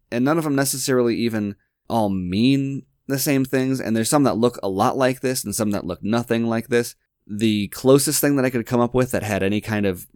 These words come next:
relevance or meaning is from, like, the Japanese version, which, to be fair, I think the Japanese versions of the, of the symbol are, are the ones that look the closest to this. There's a few different versions,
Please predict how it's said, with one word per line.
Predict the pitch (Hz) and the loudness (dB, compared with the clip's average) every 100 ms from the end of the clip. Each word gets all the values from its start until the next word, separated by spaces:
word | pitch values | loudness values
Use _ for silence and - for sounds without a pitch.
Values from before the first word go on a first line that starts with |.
| _ | _
relevance | 80 90 90 104 113 123 131 | -10 -6 -2 -2 0 -2 -2
or | - 87 | -6 -6
meaning | 87 90 101 117 127 131 | -6 -4 -2 -2 -4 -6
is | 98 92 92 | -6 -4 -4
from, | - 98 92 | -4 -4 -4
like, | 87 | -6
the | - | -6
Japanese | 87 95 90 90 123 107 | -4 -4 -4 0 2 2
version, | 92 90 90 87 87 _ _ | -2 -4 -4 -8 -10 _ _
which, | - 110 98 - - _ | -2 -2 -2 -6 -16 _
to | - | -4
be | 110 | -4
fair, | 104 107 101 | 0 0 0
I | 98 | 0
think | 113 110 | -2 -4
the | 98 | -4
Japanese | 92 98 98 95 95 | -4 -4 -4 -6 -6
versions | 92 95 95 95 95 92 87 | -4 -2 -2 -2 -6 -6 -6
of | 92 92 92 90 | -4 -4 -6 -8
the, | 87 87 87 85 _ _ _ _ _ _ | -6 -6 -8 -10 _ _ _ _ _ _
of | - 98 87 | -2 -2 -2
the | 92 | -6
symbol | - 120 107 95 90 - | 0 2 2 2 0 -4
are, | 90 92 90 87 87 90 | -4 -2 0 0 -2 -6
are | 104 | -4
the | 101 | -2
ones | 95 101 | -2 -2
that | 92 - | -4 -6
look | 87 95 113 - _ _ | -2 -2 -4 -14 _ _
the | 110 113 113 _ _ - | -6 -4 -4 _ _ -8
closest | - 131 127 131 - | 2 2 2 -4 -2
to | 135 | 0
this. | 127 135 | 0 -2
There's | 120 | -2
a | 98 | -4
few | - 110 | -2 0
different | 104 101 73 87 | 0 -2 -4 -2
versions, | 98 98 95 90 | 0 0 -2 -6